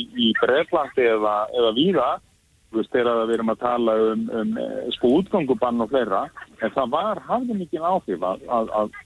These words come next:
krakkar komust ekki í skóla, eh, krakkar sem eru núna kannski að klára þrjú ári menntaskóla eru búin að upplifa tvö ár í einhver svona, í, í, eða eitt og hálft ár þar sem að,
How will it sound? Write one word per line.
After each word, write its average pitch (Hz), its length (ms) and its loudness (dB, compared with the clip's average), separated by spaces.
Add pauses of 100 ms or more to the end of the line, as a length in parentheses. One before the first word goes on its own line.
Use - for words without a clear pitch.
(260)
krakkar 156 440 0
komust 139 320 -2
ekki 120 160 -6
í - 40 -2
skóla, 160 460 2 (360)
eh, 113 460 2
krakkar 135 560 -2 (120)
sem 127 200 -2 (100)
eru 127 260 0
núna 139 440 2
kannski 131 300 -4
að 117 100 -6
klára 139 320 0
þrjú 156 240 2
ári 143 160 2
menntaskóla 147 680 0
eru 131 120 -2
búin 131 160 -8
að 131 80 0
upplifa 147 360 0
tvö 170 300 0
ár 160 220 0
í 147 80 -2
einhver 139 240 -2
svona, 143 300 -2 (640)
í, 131 180 2
í, 135 380 4
eða 135 220 4
eitt 151 200 -4
og 139 100 -2
hálft 180 300 -4
ár 135 120 -2
þar 131 180 -4
sem 135 220 -2
að, 127 200 0